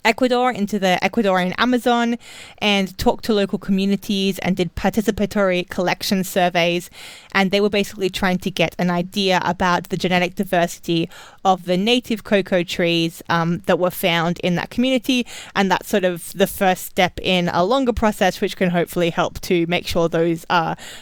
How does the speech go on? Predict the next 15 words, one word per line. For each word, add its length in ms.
known 320
about, 360
maintained, 880
and, 280
you 100
know, 220
then 360
obviously 640
<laughs> 160
probably 420
exploited 540
long 180
term, 240
but, 140
like, 240